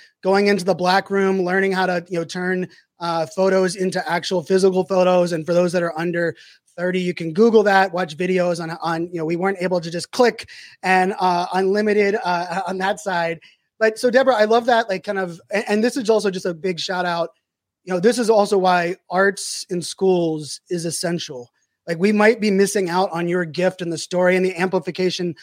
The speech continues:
of those that you get to, to, uh, take photos of if, if photography maybe wasn't even an option for one of those, uh, electives in there. And I, I, I mentioned this,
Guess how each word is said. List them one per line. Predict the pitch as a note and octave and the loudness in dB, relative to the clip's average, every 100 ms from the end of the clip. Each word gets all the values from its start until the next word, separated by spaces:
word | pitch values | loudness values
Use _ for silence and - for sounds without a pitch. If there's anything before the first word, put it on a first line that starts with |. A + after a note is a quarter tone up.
| - _ - | -20 _ -12
of | D#3+ | 0
those | F3+ F#3+ | 4 6
that | F3+ E3 | 4 -2
you | F#3 | -2
get | F#3 F#3 | -2 -2
to, | F3+ E3+ E3 - | 0 0 -2 -4
to, | F3 E3+ E3+ - | -4 -2 -4 -4
uh, | D#3+ D#3+ D#3 | -4 -4 -4
take | F3 D#3+ | -6 -4
photos | G3 A3+ G3 F3 | 4 4 4 2
of | D#3 D3+ C#3+ - _ _ _ - | -2 -2 -6 -12 _ _ _ -6
if, | F3+ - - - | -4 -4 -10 -6
if | F3 | -4
photography | - F#3+ F#3+ G3 G3+ | -2 0 2 2 2
maybe | F#3+ G3 G#3 | 4 4 4
wasn't | G3 G3 | 4 2
even | G#3 G3+ G3+ | 2 0 0
an | F3+ | -2
option | E3+ A3 - F3+ E3 | 2 0 0 -4 -4
for | D#3 F3+ | -4 -2
one | F3+ | 0
of | F3+ | 2
those, | F3+ F3 C#3+ - - - - | 0 0 -4 -10 -20 -12 0
uh, | E3 E3+ E3 | 0 2 2
electives | F3 G3+ G3 F3 E3+ | 4 4 2 0 0
in | E3 | 0
there. | D#3+ D#3+ D#3+ | 0 0 0
And | E3 E3+ | -2 -2
I, | E3+ F3 F#3+ F3 | 2 2 2 -2
I, | F3+ F3+ | -2 -2
I | D#3+ | -2
mentioned | F3 F#3 G3 F#3 | 2 2 2 0
this, | E3+ - | 0 -2